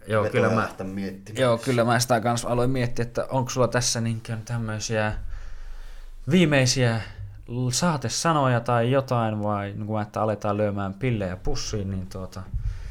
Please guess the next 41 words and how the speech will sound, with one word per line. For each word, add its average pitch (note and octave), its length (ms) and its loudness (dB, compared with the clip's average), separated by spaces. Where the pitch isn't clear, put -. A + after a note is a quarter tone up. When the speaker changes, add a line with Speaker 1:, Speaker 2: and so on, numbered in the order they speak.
Speaker 1:
itsekin B2 420 -2
vois B2 180 -2
kohta B2 300 -2
alkaa - 260 -6
syömään D3+ 580 0
ja C3 60 -4
muuta, C#3 360 -4
ja, A#2+ 200 -4
tai A2+ 180 0
no, G2+ 80 4
vastahan G#2+ 340 -2
me G2+ 60 -6
syötiin A2 360 -2
kyllä, A2 100 -6
ettei G#2 160 -6
mulla G#2 140 -2
loppupeleissä - 460 -6
niin A2+ 160 -2
nälkää, G2 300 -6
mutta F#2+ 160 -6
kuitenkin. A2 540 -2
Speaker 2:
En G2 60 -6
mä F#2+ 120 -6
sano A#2 160 -4
muuta A#2+ 280 0
kuin, G#2+ 120 -2
että G2+ 260 -8
käykää G2+ 640 -4
open A2+ 340 -2
mäteillä F#2+ 500 -4
ympäri F2+ 420 -8
Suomea E2+ 500 -6
ja D2+ 220 -10
Speaker 1:
Mm. G#2+ 300 -4
Speaker 2:
testatkaa F#2 720 -2
eri F#2 200 -6
lajeja, F2+ 380 -2
niin D#2+ 160 -12
löytyy F#2 320 -4
ne E2 80 -10
mieluisat. E2 520 -10